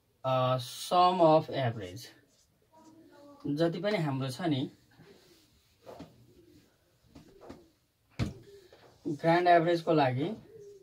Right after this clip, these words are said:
sum of average upon number of quarter भन्दाखेरि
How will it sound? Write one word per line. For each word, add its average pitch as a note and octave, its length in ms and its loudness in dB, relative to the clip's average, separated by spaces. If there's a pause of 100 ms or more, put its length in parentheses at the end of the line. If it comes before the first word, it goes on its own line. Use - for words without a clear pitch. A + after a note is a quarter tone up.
(600)
sum E3+ 600 0
of E3 240 0
average B2 600 -8 (2500)
upon D#3 460 -4
number A2+ 320 -4 (120)
of F#3+ 60 -14 (1120)
quarter - 400 -8 (2000)
भन्दाखेरि G3 520 4